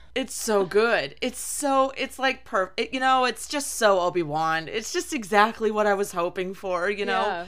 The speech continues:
Speaker 2: It's very, all of it is very Reiko Hardin, right? Because he can't
Speaker 1: Yes, it is.
Speaker 2: he can't be a
Speaker 1: Yes.
Speaker 2: Jedi. He's not using the Force. This is all just Obi-Wan. <laughs>
Speaker 1: Yeah, yeah, this is, uh, we've been here before,
Speaker 2: Yes.
Speaker 1: folks.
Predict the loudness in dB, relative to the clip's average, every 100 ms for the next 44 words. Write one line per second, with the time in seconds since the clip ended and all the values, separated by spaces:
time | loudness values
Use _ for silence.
0 | -14 -2 -2 2 4 4 2 0 2 2
1 | -2 -4 -2 -2 -4 -6 -4 -4 -4 -6
2 | -6 -4 -6 -4 -6 -4 -6 -4 -6 -6
3 | -6 -4 -8 -8 -10 -10 -16 -10 -2 4
4 | 4 4 2 2 2 0 -6 -10 -12 -6
5 | -6 -2 -2 0 -2 0 0 2 0 -2
6 | -6 -4 -4 -4 -6 -6 -8 -8 -6 -4
7 | -4 -8 -12 -12 -4 -4 -4 -10 -8 -6
8 | -4 -4 -2 -2 -2 -8 -10 -20 -20 -14
9 | -14 -14 -20 -20 -8 -2 0 -2 -8 0
10 | 2 2 -2 -2 -4 -6 -16 -8 -8 -8
11 | -12 -20 -20 -20 -12 -4 -4 -2 -2 -2
12 | -2 -4 -4 -4 -10 -10 -8 -10 -12 -18
13 | -14 -4 -4 -4 -6 -8 -10 -16 -18